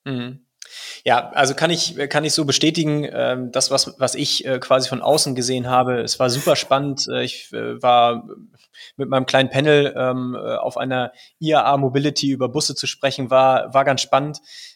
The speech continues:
Ähm, aber ich glaube, das ist halt nur der, der Aufschlag gewesen. Ähm, die dreihundertfünfundsechzig Grad, äh, sind, glaube ich, ein ganz, ganz spannendes Thema. Ähm, also wie begleite ich quasi, ähm, den, den, die Zwischenräume zwischen der einen Veranstaltung und zwei Jahre später der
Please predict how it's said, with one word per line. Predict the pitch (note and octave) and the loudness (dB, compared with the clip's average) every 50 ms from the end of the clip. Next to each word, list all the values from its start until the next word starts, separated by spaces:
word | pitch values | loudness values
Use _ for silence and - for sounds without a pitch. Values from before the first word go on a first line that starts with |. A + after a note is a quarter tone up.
| _ - | _ -4
Ähm, | C#3 C3+ C3 C3+ C3 C3 C3 C3 - | 0 0 0 0 0 -2 -4 -4 0
aber | - B2 B2+ | 2 2 2
ich | C3 B2+ | 2 2
glaube, | - C3 C#3 C#3+ | 4 4 4 4
das | C3+ C3 B2+ | 4 2 0
ist | C3 - - | -2 -2 -2
halt | C3+ A2+ | -2 -2
nur | C3 B2+ | -2 -2
der, | B2 B2 A#2 A#2 A#2 | 0 0 0 0 0
der | A2+ - B2 - | 0 -2 0 0
Aufschlag | C3 B2+ - - C3 B2 - | 0 0 0 -2 -2 -2 -4
gewesen. | A#2+ A2+ B2 B2 B2 A#2 B2+ B2 A#2 A2+ F#2+ - | -4 -4 -2 -2 -2 0 -2 -2 -4 -6 -8 -8
Ähm, | A2+ A#2 A2+ A#2 A#2 A2 | -6 -6 -6 -6 -6 -8
die | B2 A#2+ | -8 -6
dreihundertfünfundsechzig | - A#2+ C3+ C#3 C#3+ C#3 - - C#3+ C3+ C3 A#2+ B2+ B2 - - B2 - | 0 2 2 4 4 2 0 -2 -2 -2 0 0 -2 -4 -4 -6 -8 -8
Grad, | - B2 B2 C3 C#3 D3 D3 - - - - | -2 2 4 4 4 4 2 0 -2 -2 -2
äh, | C3 C3 B2+ B2+ B2+ | -2 0 0 0 -2
sind, | B2+ C3 C3 - | -4 -6 -4 0
glaube | C#3 C3 C3 | 0 0 0
ich, | B2+ | 0
ein | B2+ B2+ | -2 -2
ganz, | C#3 C#3+ - | -2 -2 -2
ganz | - C3+ B2 | -4 -4 -4
spannendes | - - - C3+ C3+ C3 B2+ - | -4 -2 -2 -2 0 0 -2 -2
Thema. | - - C#3 C3 C3 B2+ B2 - - - - - _ - | 0 0 2 2 2 2 0 -2 -10 -20 -20 -20 _ -4
Ähm, | B2+ B2+ B2+ A#2 | -4 -2 -2 0
also | - B2 A2+ B2+ A#2+ A2+ | -2 -2 -2 -2 -6 -6
wie | B2+ C3+ C#3+ D3 C#3+ C3 | -6 -4 -2 -2 -2 -4
begleite | A#2 A#2 - C3+ B2+ B2+ B2 - B2+ B2 C3+ D#3 - C#3+ | -4 -4 -2 0 0 0 0 2 2 4 4 2 0 -4
ich | A2+ C3+ - - | -4 -4 -6 -6
quasi, | - - B2+ B2+ C3+ C3+ C3 C3 C3 C3 B2+ - - | -6 -2 0 2 2 0 0 -2 -4 -4 -6 -6 -6
ähm, | - B2+ B2+ B2+ A#2 | -6 -8 -6 -6 -8
den, | B2+ B2 A#2+ A2+ - | -8 -10 -10 -10 -8
den, | B2 A#2 A2+ A#2 A2+ A2 - | -8 -8 -8 -10 -12 -14 -14
die | B2 - | -10 -4
Zwischenräume | - - F3 F#3+ F#3 D3 B2 C3 C3+ C#3 C#3 C#3+ C#3 | 0 0 2 2 2 2 4 4 4 4 4 2 0
zwischen | C#3+ - - C#3 - D#3 C#3+ C#3 C3 A#2 B2 | -2 -2 -2 -2 -4 -4 -4 -6 -6 -2 2
der | C3 A#2 - | 2 2 4
einen | B2+ C3+ C#3 | 2 0 0
Veranstaltung | - - C3 - C3 - - - C3 C3 - C3 B2+ B2 | -2 -4 -4 -2 -2 -2 0 0 0 0 0 -2 -4 -4
und | A#2+ B2 | -6 -6
zwei | - - B2 B2+ | -4 -2 0 2
Jahre | B2+ B2 A#2+ A#2+ | 2 2 0 0
später | - - - C3 C3 - C3+ B2 | -4 -8 -8 -8 -4 -2 0 0
der | A#2+ A#2+ A2+ G2+ | 0 0 -2 -2